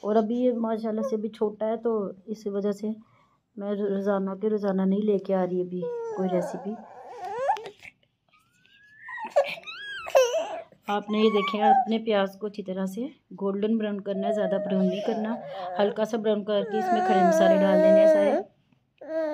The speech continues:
और उनको मज़ीद भूनना है कि इसका, कि मसालों, खड़े मसालों की जो है ना खुशबू, उसमें अच्छी तरह से रच बस जाए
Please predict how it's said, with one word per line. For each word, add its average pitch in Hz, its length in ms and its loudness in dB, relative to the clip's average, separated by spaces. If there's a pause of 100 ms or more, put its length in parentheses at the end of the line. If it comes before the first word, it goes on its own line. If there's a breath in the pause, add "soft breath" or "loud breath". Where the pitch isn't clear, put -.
(280)
और 196 140 2
उनको 208 340 0
मज़ीद 190 400 2
भूनना 185 340 0
है 226 80 -4 (520)
कि 415 140 2
इसका, 453 240 2 (1120 loud breath)
कि 214 60 -4
मसालों, 208 480 0 (720)
खड़े 214 200 -6
मसालों 208 440 0
की 196 180 -12 (320 loud breath)
जो 185 160 -10
है 180 160 -4
ना 220 180 -8
खुशबू, 196 340 -10
उसमें 190 280 -6
अच्छी 185 260 -10
तरह 175 180 -6
से 180 140 -12
रच 180 220 -6
बस 170 240 -10
जाए 185 200 -12